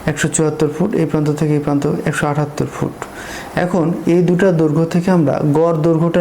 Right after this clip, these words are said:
নির্ণয় করে নেব। গড় দৈর্ঘ্য আমরা পেলাম একশো ছিয়াত্তর ফুট। একই রকমভাবে আমরা এই প্রান্ত থেকে এই প্রান্ত প্রস্থ পেয়েছি একশো আটচল্লিশ ফুট, এই প্রান্ত থেকে এই প্রান্ত প্রস্থ পেয়েছি আমরা একশো দশ ফুট। এখন এই গড় প্রস্থ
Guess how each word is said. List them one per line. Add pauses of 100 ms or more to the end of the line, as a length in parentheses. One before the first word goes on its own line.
নির্ণয়
করে
নেব। (640)
গড়
দৈর্ঘ্য
আমরা
পেলাম (180)
একশো (100)
ছিয়াত্তর
ফুট। (680)
একই
রকমভাবে (100)
আমরা (600)
এই
প্রান্ত (120)
থেকে
এই
প্রান্ত (140)
প্রস্থ (120)
পেয়েছি
একশো
আটচল্লিশ
ফুট,
এই
প্রান্ত (120)
থেকে
এই
প্রান্ত (100)
প্রস্থ (100)
পেয়েছি
আমরা
একশো (120)
দশ (140)
ফুট। (1120)
এখন (720)
এই (180)
গড় (100)
প্রস্থ